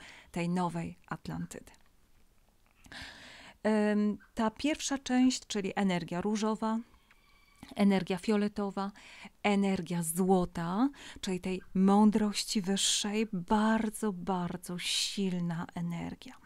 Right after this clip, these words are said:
I tutaj dla tych wszystkich osób z was, które tak kochają, e, bransoletki mitycznych drzew Edenu,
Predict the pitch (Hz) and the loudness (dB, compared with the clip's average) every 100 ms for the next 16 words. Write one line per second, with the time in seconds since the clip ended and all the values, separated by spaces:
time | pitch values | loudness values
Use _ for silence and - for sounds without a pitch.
0 | - - - - - 208 202 214 208 185 | -18 -14 -14 -14 -4 -2 0 0 0 0
1 | 196 - - 262 - 214 208 202 180 196 | -2 -6 -8 -8 -4 -2 -2 -4 -2 0
2 | 202 - 196 185 - 202 - - 202 - | 0 -2 -4 -4 -4 -8 -8 -6 -4 -2
3 | 214 190 180 180 - - - - 190 190 | 0 0 -2 -4 -10 -14 -14 -4 0 0
4 | 180 202 196 185 196 214 - 185 175 175 | 0 0 0 2 2 0 0 -2 -2 -2
5 | 214 190 165 156 196 190 - 170 180 170 | -2 -2 -4 -2 -2 -2 -4 -2 0 0
6 | 165 | -2